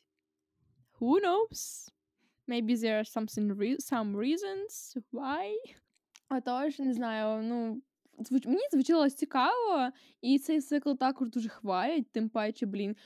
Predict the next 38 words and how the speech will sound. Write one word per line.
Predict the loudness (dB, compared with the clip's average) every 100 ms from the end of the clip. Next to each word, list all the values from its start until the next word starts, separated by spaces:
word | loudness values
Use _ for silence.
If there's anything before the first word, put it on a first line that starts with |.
| -8
Про | -4 -2
що, | -2
ну, | -4 -2
кого | 0
я | 2 2
обманюю? | 2 2 2 2 0 0
Мені | 0 0 -2 -4 -12 -10
достатньо | -2 0 0 -4 -4
почути, | -2 0 -2 -2 -4 -2 -4 -6
що | -8
це | -4 -2 -2
ретельні | -2 0 0
красуні | -2 -8 -4 -2
чудовиська | -2 -2 -2 -2 -4 -4
і | -4
що | -6 -6
тут | -4 -2
є | -2
Fated | -2 -4 -6
Mates. | -10 -10 -10 -14 -20 _ _ _ _ _ _ _
Все. | _ -4 -4 -4 _ _ _ _ _
Цього | -2 0 0 -2 -4 -8
достатньо, | -6 -6 -6 -10 -2 -2 -2 -6 -10
щоб | -8 -6 -6
я |
купила | -8 -10 -6 -6 -8
книгу. | -12 -12 -12
Повірте | 0 6 10 10 8 4
мені. | 6 6 6 6 2 _ _ -20 -20 -20 -20 -20 _ _
Я | 4 4
збираю | 4 6 6 6 4
цілу | 2 2 2
колекцію | 4 4 4 2 0 0 0
з | 0 0
книг | 0 2 0
з | -2
Fated | 0 2 2 -2
Mates. | -4 -6 -10 -14